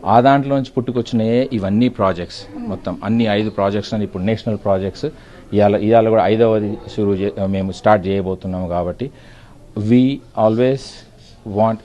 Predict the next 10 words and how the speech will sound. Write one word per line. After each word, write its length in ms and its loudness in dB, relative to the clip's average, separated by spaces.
everyone's 360 -2
support. 260 -6
అందరికీ 440 -2
ఇది, 280 -4
ఇది, 280 -4
ఆ, 280 2
ఆ, 160 0
టీడీఎఫ్ 640 4
బోర్డు 220 6
మెంబర్స్ 420 0